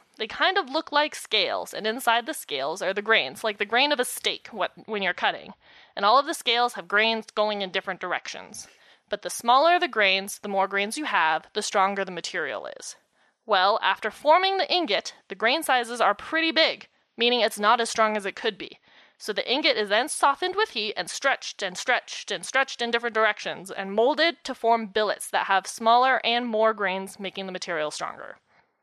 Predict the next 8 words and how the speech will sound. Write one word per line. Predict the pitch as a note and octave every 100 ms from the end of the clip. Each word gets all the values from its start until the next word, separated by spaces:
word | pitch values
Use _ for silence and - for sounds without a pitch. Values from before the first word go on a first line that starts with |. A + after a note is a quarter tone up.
| _ _ -
So | F#3+
it's | F#3
like | A3 G#3 _ _
taffy | - G3+ E3+ E3+ C#3+ -
with | F3 -
metal, | D#3 - - _ _ _ _ _ -
I |
guess. | - - -